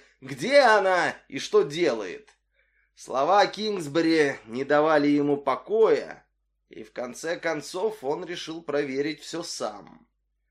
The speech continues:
В следующее воскресенье он приехал в Нью-Йорк и, несмотря на довольно ранний час, прямо с вокзала отправился на Хорейша-стрит. Там ему сказали, что его сестра ещё в субботу уехала куда-то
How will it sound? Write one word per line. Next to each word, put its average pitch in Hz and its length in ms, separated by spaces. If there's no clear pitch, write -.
В - 60
следующее 170 600
воскресенье 147 840
он 113 140
приехал 131 520
в 123 40
Нью-Йорк 165 760
и, 269 220
несмотря 196 720
на 131 120
довольно 135 520
ранний 139 420
час, 208 680
прямо 220 360
с - 140
вокзала 185 880
отправился 196 800
на 147 160
Хорейша-стрит. 151 1120
Там 202 300
ему 123 260
сказали, 120 580
что 117 200
его 123 180
сестра 143 460
ещё 147 360
в 185 80
субботу 180 720
уехала 160 600
куда-то 151 840